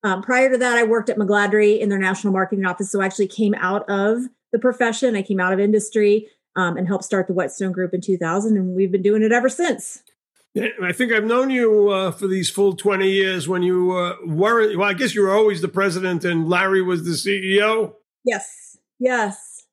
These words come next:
Speaker 1: I think we have, we do go back that far. I think, David, that's right.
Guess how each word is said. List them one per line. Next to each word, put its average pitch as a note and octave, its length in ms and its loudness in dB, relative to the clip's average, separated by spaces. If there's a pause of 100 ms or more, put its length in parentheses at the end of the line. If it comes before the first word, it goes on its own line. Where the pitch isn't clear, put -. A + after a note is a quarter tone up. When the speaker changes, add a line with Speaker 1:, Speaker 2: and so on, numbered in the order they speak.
(260)
Speaker 1:
I A3+ 140 0
think C#4+ 200 -2
we B3 140 2
have, C4+ 240 0
we C#4 140 0
do D4 120 0
go C#4 120 2
back A#3+ 240 -2
that A#3 180 -2
far. G#3+ 220 0
I G3+ 80 0
think, G#3 220 -4
David, G#3 280 -2
that's G3+ 220 -6
right. G3+ 260 -6